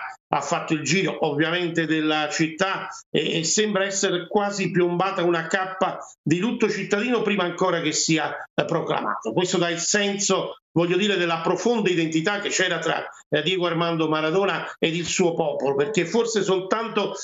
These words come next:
a Napoli poteva manifestarsi la grandezza di Maradona, non a Buenos Aires, non a Barcellona, ma a Napoli, che mai prima di Diego Armando Maradona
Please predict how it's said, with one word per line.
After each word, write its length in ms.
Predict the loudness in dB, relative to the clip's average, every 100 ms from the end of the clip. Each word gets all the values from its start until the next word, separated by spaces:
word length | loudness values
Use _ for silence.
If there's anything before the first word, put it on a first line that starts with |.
| -4
a 160 | -2 0
Napoli 420 | 0 0 0 0
poteva 360 | 0 0 0 2
manifestarsi 920 | 0 0 -2 -2 -2 -2 -2 -2 0
la 100 | 0
grandezza 560 | -2 0 0 0 0
di 100 | 0
Maradona, 560 | 0 0 0 0 0 -4 -12 _ 0
non 220 | 2 2
a 120 | 0
Buenos 420 | 0 2 2 0
Aires, 440 | 0 0 -2 -2 0
non 260 | 2 2
a 120 | 0 0
Barcellona, 840 | -2 -2 -2 0 2 0 0 -4 -12 _ 0
ma 120 | 0
a 40 |
Napoli, 680 | 0 0 -2 0 0 -2 -6 -4
che 160 | 0 2
mai 200 | 0 -2
prima 320 | 0 0 0
di 140 | 0
Diego 240 | 2 2 2
Armando 420 | 2 0 0 0
Maradona 640 | 0 0 2 2 2 -2